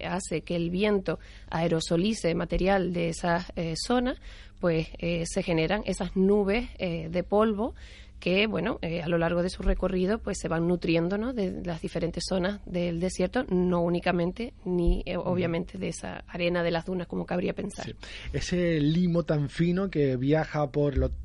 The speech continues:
Speaker 2: por el Atlántico, que ya veremos que llega muy lejos, también es diferente dependiendo de la época del año en la que sopla el viento, ¿no? Porque hay calimas de invierno,
Speaker 1: Ujú.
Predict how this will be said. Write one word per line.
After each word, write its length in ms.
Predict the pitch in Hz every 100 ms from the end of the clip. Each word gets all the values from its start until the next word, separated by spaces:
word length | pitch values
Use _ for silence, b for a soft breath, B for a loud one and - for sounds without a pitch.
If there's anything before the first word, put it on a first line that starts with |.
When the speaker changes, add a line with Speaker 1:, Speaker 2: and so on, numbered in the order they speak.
| -
Speaker 2:
por 140 | -
el 80 | 120
Atlántico, 540 | 120 147 165 156 165
que 120 | 143 139
ya 80 |
veremos 260 | 190 214 214
que 80 | 160
llega 340 | 180 185 180 175 -
muy 400 | 160 165 175 170
lejos, 460 | 180 196 202 202 B B B
también 540 | - 170 180 214 269 254 B B B B
es 180 | 196 196
diferente 420 | 254 214 220 247
dependiendo 460 | 269 180 170 226 220
de 60 |
la 100 | 175
época 340 | 180 190 214 185
del 120 | 160
año 280 | 175 185 208
en 120 | 180
la 160 | 151
que 420 | 147 139 131 131 127
sopla 260 | - 156 147
el 80 | 131
viento, 380 | 139 123 120
¿no? 160 | 127 175
Porque 400 | 170 156 160 147 B B B
hay 160 | 170 160
calimas 400 | 143 143 170 160
de 80 | 196
invierno, 560 | 190 240 226 240 269 -
Speaker 1:
Ujú. 320 | 196 190 214